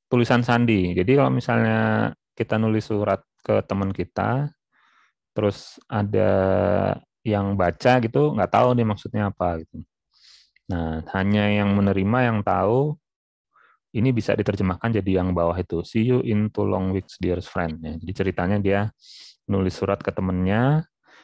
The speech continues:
yang dua baris atas itu, terus temennya, eh, menerjemahkan jadi yang di bawah. Ini pesan sandi. Kalau misalnya kita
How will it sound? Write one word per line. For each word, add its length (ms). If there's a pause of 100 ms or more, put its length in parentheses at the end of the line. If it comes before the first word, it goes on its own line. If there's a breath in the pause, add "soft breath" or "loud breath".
(200 soft breath)
yang 160
dua 160
baris 380
atas 420
itu, 380 (580 soft breath)
terus 240
temennya, 720 (400)
eh, 380
menerjemahkan 880 (160)
jadi 320
yang 80
di 80
bawah. 300 (1040 loud breath)
Ini 400
pesan 400
sandi. 480
Kalau 160
misalnya 320
kita 400